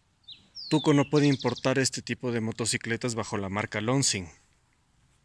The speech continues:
No están permitidos de importar este tipo de motos con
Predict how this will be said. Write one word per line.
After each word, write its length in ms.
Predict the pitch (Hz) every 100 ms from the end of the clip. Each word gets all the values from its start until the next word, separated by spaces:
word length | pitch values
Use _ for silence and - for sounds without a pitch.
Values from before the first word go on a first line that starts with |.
| -
No 100 | 117
están 240 | - 127
permitidos 680 | 117 123 113 - 123 123 117
de 60 | 104
importar 520 | 90 98 - 127 127
este 180 | 110 98
tipo 260 | 98 104
de 80 | 101
motos 360 | 101 107 107 -
con 240 | 110 104